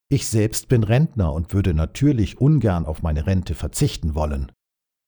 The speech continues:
Da wären tausend Euro nun wirklich wenig und mit über siebzig möchte ich nach fünfundvierzig Jahren Erwerbstätigkeit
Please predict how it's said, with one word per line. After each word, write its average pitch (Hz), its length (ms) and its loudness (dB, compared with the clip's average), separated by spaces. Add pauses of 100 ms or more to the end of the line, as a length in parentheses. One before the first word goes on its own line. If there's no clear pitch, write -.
Da 87 220 2
wären 80 320 -2
tausend 98 480 0
Euro 107 360 0
nun 131 300 0
wirklich 98 460 0
wenig 139 560 4
und 92 400 -2
mit 85 180 0
über 95 300 -2
siebzig 104 680 -4
möchte 98 300 -2
ich 90 240 -8
nach 78 160 -4
fünfundvierzig 110 800 0
Jahren 98 320 0
Erwerbstätigkeit 101 1040 -2